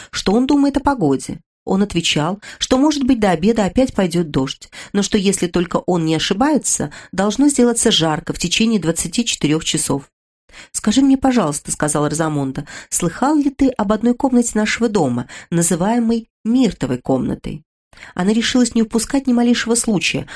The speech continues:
а разузнать тайну, и поэтому обратилась к садовнику. «Нет, сударыня, никогда не слыхал», — отвечал тот. «Но это очень понятное название, потому что мирты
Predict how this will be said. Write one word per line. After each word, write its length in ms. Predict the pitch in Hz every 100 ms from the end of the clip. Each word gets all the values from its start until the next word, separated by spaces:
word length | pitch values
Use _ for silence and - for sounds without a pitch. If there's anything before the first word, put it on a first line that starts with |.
| -
а 100 | -
разузнать 480 | 180 196 208 196 160
тайну, 400 | - 156 139 135 143 -
и 80 |
поэтому 400 | 175 185 226 262
обратилась 460 | 254 185 156 156 156
к 40 |
садовнику. 680 | - 170 151 135 135 135 - - _ _ -
«Нет, 220 | 165 220
сударыня, 600 | 277 240 233 226 214 220 -
никогда 400 | 143 143 139 180
не 100 | 233
слыхал», — 520 | - 262 - 147 - _ _
отвечал 480 | 170 160 151 - 196
тот. 260 | 214 139 131 _ _ _ - -
«Но 100 | 202
это 140 | 285 359
очень 240 | 330 339
понятное 460 | 370 330 175 - 160
название, 480 | 185 185 156 151
потому 280 | 160 - 196
что 160 | 196 196
мирты 520 | 196 277 320 - 147